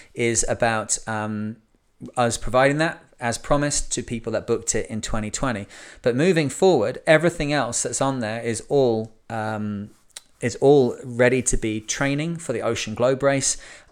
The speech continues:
uh, or it's more along the lines of seamanship development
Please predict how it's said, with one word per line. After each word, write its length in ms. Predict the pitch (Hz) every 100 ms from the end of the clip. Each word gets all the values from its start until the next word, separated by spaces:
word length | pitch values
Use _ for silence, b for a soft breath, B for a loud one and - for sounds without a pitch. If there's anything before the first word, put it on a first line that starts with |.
| -
uh, 220 | 113 110 -
or 220 | 123 117
it's 320 | 110 - - -
more 300 | 120 120 120
along 220 | 120 113
the 40 |
lines 360 | 110 110 107 -
of 100 | 107
seamanship 540 | - 131 120 - -
development 520 | 113 107 104 98 104